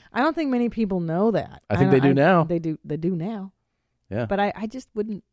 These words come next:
Speaker 1: I don't think most people know that, the, that Hitler wrote a book about my comedy special.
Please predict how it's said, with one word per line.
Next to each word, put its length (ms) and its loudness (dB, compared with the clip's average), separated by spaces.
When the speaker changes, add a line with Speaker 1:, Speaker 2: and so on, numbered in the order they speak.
Speaker 1:
I 140 -6
don't 160 -4
think 160 -10
most 220 -12
people 260 -14
know 280 -10
that, 280 -16
the, 240 -20
that 220 -18
Hitler 300 -10
wrote 220 -12
a 60 -14
book 340 -12
about 220 -10
my 140 -14
comedy 400 -10
special. 500 -20